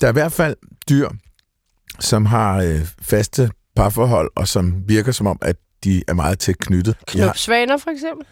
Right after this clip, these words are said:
Speaker 1: Knopsvaner, og der er også aber. Vi har jo også et, et eksempler på aber, som, øh, hvis kæreste for eksempel dør. Det sker jo ude i naturen. Hvor man kan se, at partneren har meget svært ved at acceptere, at det sker,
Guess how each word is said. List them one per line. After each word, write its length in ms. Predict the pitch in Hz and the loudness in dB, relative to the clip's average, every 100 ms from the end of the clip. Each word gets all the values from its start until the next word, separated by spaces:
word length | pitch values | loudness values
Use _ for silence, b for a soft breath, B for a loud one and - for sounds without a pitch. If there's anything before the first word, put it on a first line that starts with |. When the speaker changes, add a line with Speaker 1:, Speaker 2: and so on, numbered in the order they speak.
| _ | _
Speaker 1:
Knopsvaner, 540 | - 95 - 131 120 - | -2 0 0 0 0 -2
og 200 | - 98 | -2 0
der 60 | 107 | 0
er 100 | 82 | 0
også 240 | 104 - - | -2 -2 -2
aber. 360 | 95 98 139 | 0 0 0
Vi 120 | 120 | 0
har 160 | 110 104 | 2 2
jo 80 | 101 | 2
også 260 | 98 - | 0 0
et, 320 | 131 107 92 - | 0 0 -2 -4
et 180 | 110 - - | -8 -6 -4
eksempler 480 | 95 - 127 139 131 | -2 0 0 0 -2
på 220 | - 110 | 0 0
aber, 320 | 90 90 131 | 0 0 -2
som, 400 | 127 - 107 98 | -2 -2 0 2
øh, 220 | 90 80 73 73 69 - _ | 2 0 -2 -4 -8 -12 _
hvis 420 | 98 92 - - - _ _ - | -2 0 0 -6 -12 _ _ -6
kæreste 440 | 92 92 - 123 101 - | -2 -2 -2 -4 -4 -6
for 100 | 87 | -4
eksempel 300 | - 71 98 | -4 -6 -2
dør. 240 | 78 76 - _ - | 0 0 -4 _ -10
Det 100 | 98 | -8
sker 260 | - 92 73 | -2 -2 0
jo 120 | 104 - | -4 0
ude 140 | 95 | 0
i 20 | |
naturen. 420 | 92 - 104 110 110 B B B B B B _ | 0 -2 -4 -6 -8 B B B B B B _
Hvor 80 | 90 | 0
man 140 | 95 | 2
kan 80 | 98 | 2
se, 120 | - | 0
at 80 | 101 | 2
partneren 420 | - 71 85 95 | 2 2 0 0
har 100 | 90 | 2
meget 240 | 80 80 101 | 2 2 2
svært 240 | 90 85 | 0 0
ved 80 | 90 | 0
at 60 | |
acceptere, 500 | 80 - 80 - 90 90 | -2 -4 -4 0 2 0
at 80 | |
det 80 | 80 | -2
sker, 240 | - - | -4 -4